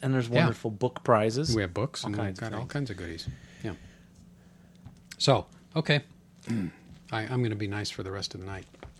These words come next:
Speaker 2: Maybe not. I don't know.
Speaker 1: Well, do you know, as a side note,
Speaker 2: Yeah.
Speaker 1: um, Mister Spilkey had played the A S L Open.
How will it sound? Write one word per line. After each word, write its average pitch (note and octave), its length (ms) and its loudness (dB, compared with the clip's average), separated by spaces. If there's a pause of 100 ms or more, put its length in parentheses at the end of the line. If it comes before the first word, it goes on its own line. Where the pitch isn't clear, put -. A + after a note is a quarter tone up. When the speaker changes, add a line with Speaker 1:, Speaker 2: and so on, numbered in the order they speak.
(760)
Speaker 2:
Maybe G2 280 -6
not. D#2 420 -8 (320)
I F#2 100 -8
don't F2 160 -8
know. - 140 -12 (1800)
Speaker 1:
Well, D4+ 320 10
do D#3+ 80 0
you F3+ 60 10
know, G3 140 12
as D3+ 100 10
a A#2 60 2
side C#3+ 360 8
note, G2 360 2 (320)
Speaker 2:
Yeah. G2 220 0 (360)
Speaker 1:
um, B2 180 8 (960)
Mister D#3+ 260 4
Spilkey C#3+ 460 8
had G2 160 0 (200)
played G#2+ 260 8
the G2+ 100 6
A G2+ 80 4
S - 140 0
L G2 140 4
Open. D3 380 0